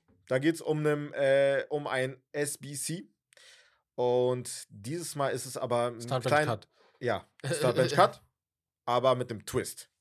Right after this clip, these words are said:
Speaker 2: Okay.
Speaker 1: Und das heißt jetzt Shotgun S B C. Ich nenne dir jetzt z-, jeweils zwei Trios
Speaker 2: Mhm.
Speaker 1: und du sagst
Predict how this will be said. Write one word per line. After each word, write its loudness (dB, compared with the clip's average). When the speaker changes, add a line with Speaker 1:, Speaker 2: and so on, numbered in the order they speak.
Speaker 2:
Okay. -14
Speaker 1:
Und -12
das -2
heißt 4
jetzt 0
Shotgun -2
S -10
B -18
C. -16
Ich -8
nenne 4
dir 8
jetzt 2
z-, -8
jeweils 4
zwei 4
Trios -2
Speaker 2:
Mhm. -8
Speaker 1:
und -4
du 0
sagst 2